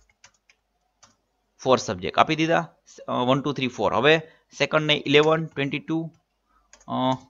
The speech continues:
થર્ટી થ્રી, ફોર્ટી ફોર. હવે આને આપણે બધા ફિફ્ટી ફાઈવ આપી દઈએ. ચલો, જો, જોઈ શકો છો. વન, ટુ, થ્રી, ફોર, ઇલેવન, ટ્વેન્ટી ટુ, થર્ટી થ્રી, ફોર્ટી ફોર,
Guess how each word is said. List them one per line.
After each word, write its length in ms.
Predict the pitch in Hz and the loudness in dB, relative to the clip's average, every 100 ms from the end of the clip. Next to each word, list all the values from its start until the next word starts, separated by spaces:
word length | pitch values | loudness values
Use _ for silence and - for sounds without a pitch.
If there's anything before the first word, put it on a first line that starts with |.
| _ _ - | _ _ -6
થર્ટી 280 | 135 143 | -4 -4
થ્રી, 340 | 135 151 160 151 _ _ _ - | -4 -4 -4 -8 _ _ _ -8
ફોર્ટી 220 | 127 120 | -6 -6
ફોર. 320 | 117 - - _ _ _ _ _ _ - - _ _ | -8 -12 -16 _ _ _ _ _ _ -20 -20 _ _
હવે 300 | - 120 139 139 - _ - | -2 2 2 0 -14 _ -8
આને 200 | 127 143 | -4 -2
આપણે 340 | 139 143 151 - _ - | 0 -2 -4 -8 _ -8
બધા 200 | 139 131 | -4 -4
ફિફ્ટી 340 | - 135 123 | -4 -8 -8
ફાઈવ 200 | - 107 | -2 2
આપી 160 | 95 92 | 0 -2
દઈએ. 300 | - - _ _ _ _ _ _ _ - _ _ _ _ _ - _ _ _ _ _ _ | -8 -10 _ _ _ _ _ _ _ -20 _ _ _ _ _ -20 _ _ _ _ _ _
ચલો, 200 | - - - - | -16 -16 -18 -8
જો, 240 | 117 98 - | -6 -6 -6
જોઈ 160 | 113 | -6
શકો 280 | 107 - - | -4 -8 -12
છો. 160 | - - _ _ _ - | -16 -20 _ _ _ -8
વન, 140 | 113 117 | -4 -4
ટુ, 160 | 120 | -6
થ્રી, 260 | 101 - 123 | -8 -6 -6
ફોર, 380 | - 135 185 247 _ _ _ _ - | -2 2 2 0 _ _ _ _ -4
ઇલેવન, 380 | 110 127 147 | 2 4 2
ટ્વેન્ટી 300 | 135 113 107 | 0 -4 -4
ટુ, 280 | 113 139 165 - _ | -6 -8 -12 -18 _
થર્ટી 280 | 120 101 107 | -12 -8 -8
થ્રી, 200 | 151 180 | -6 -8
ફોર્ટી 360 | - 107 - | -6 -8 -8
ફોર, 300 | - 143 185 | -6 -4 -4